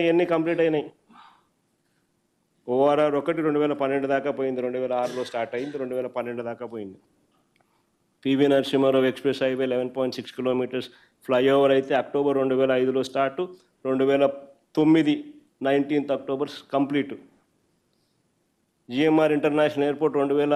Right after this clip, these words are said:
ఐదు మార్చిలో స్టార్ట్, రెండు వేల ఎనిమిది మార్చిలో కంప్లీట్. ఇవన్నీ జరిగాయి కాబట్టే, అయ్యా చంద్రబాబు, చంద్రబాబు నాయుడు దిగిపోయే నాటికి రెండు వేల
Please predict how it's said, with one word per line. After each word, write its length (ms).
ఐదు 120
మార్చిలో 480
స్టార్ట్, 400
రెండు 240
వేల 120
ఎనిమిది 240
మార్చిలో 400
కంప్లీట్. 460
ఇవన్నీ 500
జరిగాయి 480
కాబట్టే, 520
అయ్యా 260
చంద్రబాబు, 520
చంద్రబాబు 600
నాయుడు 240
దిగిపోయే 520
నాటికి 340
రెండు 220
వేల 220